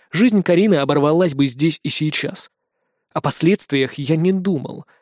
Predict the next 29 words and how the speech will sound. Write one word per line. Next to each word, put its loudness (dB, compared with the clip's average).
Мне 4
будет 2
уже 6
всё 0
равно, 4
если 2
я 2
смогу 0
уничтожить 0
хоть 0
кого-то -2
из 0
семейства -2
Фарди. -4
Однако 2
моим 2
мечтаниям 0
не -2
суждено -2
было -4
сбыться. -10
Мордовороты 4
отрабатывали 2
свой 0
хлеб, 2
удержав 0
меня -2
на -4
месте. -10